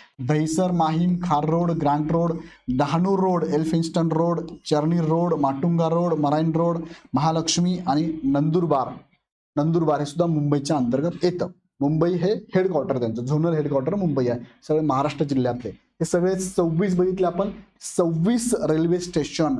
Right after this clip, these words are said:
डब्ल्यूआरच्या अंतर्गत, म्हणजे वेस्टर्न रेल्वेच्या अंतर्गत येतात. तो सिंपल भाषेत तुम्हाला मी सांगितलंय. डब्ल्यू अंतर्गत, डब्ल्यूआर अंतर्गत महाराष्ट्रातले हे इतर पण आहेत. पुढच्या व्हिडिओमध्ये तुम्हाला मी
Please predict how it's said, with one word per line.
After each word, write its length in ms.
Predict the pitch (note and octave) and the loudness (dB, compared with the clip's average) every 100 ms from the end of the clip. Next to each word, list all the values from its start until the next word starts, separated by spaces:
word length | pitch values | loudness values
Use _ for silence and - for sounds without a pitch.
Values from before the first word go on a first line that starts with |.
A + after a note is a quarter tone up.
| - B2+ | -4 -4
डब्ल्यूआरच्या 720 | B2 C3 E3+ D#3+ C#3 C3 C3+ | -2 0 2 2 -2 -2 -2
अंतर्गत, 300 | B2+ B2+ C#3+ | 0 0 0
म्हणजे 160 | C#3+ C#3+ | 0 0
वेस्टर्न 420 | B2+ C3+ - C#3 | 0 -2 -2 -2
रेल्वेच्या 360 | C3 A2+ A#2 A#2+ | 0 -2 -2 -4
अंतर्गत 280 | G#2+ G#2+ C3 | -4 -6 -4
येतात. 220 | D3+ - - _ _ _ _ _ | -4 -4 -6 _ _ _ _ _
तो 40 | |
सिंपल 380 | E3+ F3 E3 F#3+ | -2 0 0 2
भाषेत 300 | F3+ E3 F3 | 0 0 -2
तुम्हाला 280 | E3+ E3 D#3+ | -2 0 2
मी 80 | E3 | 0
सांगितलंय. 560 | D#3+ D3 D3 C3+ C3 C3+ - - | 0 0 0 0 -2 -4 -14 -14
डब्ल्यू 320 | B2+ D3+ G3 G#3+ | -2 0 2 2
अंतर्गत, 500 | F#3+ F#3 F#3 F#3+ F#3 | 2 0 2 0 0
डब्ल्यूआर 380 | D3+ D#3 G3+ F#3+ | 0 2 2 2
अंतर्गत 340 | F3+ F#3+ G#3 | 0 0 2
महाराष्ट्रातले 580 | E3 E3+ G3+ - G#3 G#3 | 2 2 0 -2 0 0
हे 500 | - F#3+ E3 - - | 2 0 0 -4 -6
इतर 240 | D3 F3+ F3+ | 0 0 0
पण 180 | F3+ | 0
आहेत. 260 | D#3 C3+ D3 C#3 - - _ | 0 2 0 -4 -16 -20 _
पुढच्या 240 | D#3+ C#3+ F#3 | -4 0 2
व्हिडिओमध्ये 380 | F3 F3+ F3+ F3 | 2 2 0 0
तुम्हाला 220 | F3 E3+ | 2 2
मी 220 | E3+ | 2